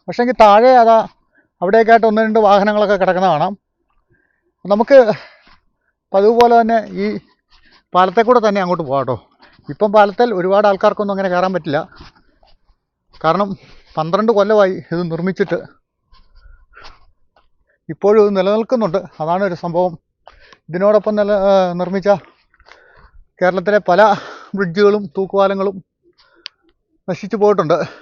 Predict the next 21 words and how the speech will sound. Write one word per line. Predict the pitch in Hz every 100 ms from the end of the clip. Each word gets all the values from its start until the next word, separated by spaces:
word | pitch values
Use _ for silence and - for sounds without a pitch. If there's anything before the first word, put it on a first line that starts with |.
| _ -
എന്തോ | 156 185 190
ഭാഗ്യം | 185 190 190
കൊണ്ട് | 190 180
ഇതൊക്കെ | 185 190
ഇപ്പോഴും | 180 185 180
നിലനിൽക്കുന്നു. | 165 180 170 156 127 _ _ _ _ _ _ _ - -
ഇവിടെ | 185 262 262
ഒരു | 247 233
ചെറിയ | 220 233 220
ഷോപ്പിംഗ് | 208 240 220
കോംപ്ലക്സ് | 240 233 - 233
പോലെ | 220 214 208
സംഭവം | 196 202 190 196 190
ഉണ്ടാക്കുന്നുണ്ട് | 180 175 165 139
കേട്ടോ. | 147 147 - _ _ _ _ _ _ _ _ -
ടോയ്ലറ്റ്, | 185 208 220 226 226 220
ബാത്റൂം, | 214 214 214 220 226 220 - - -
പിന്നെ | 190 214
ഒരു | 208
ചെറിയ, | 208 214 226 214 _ _ _ _ _ -
ആ, | 202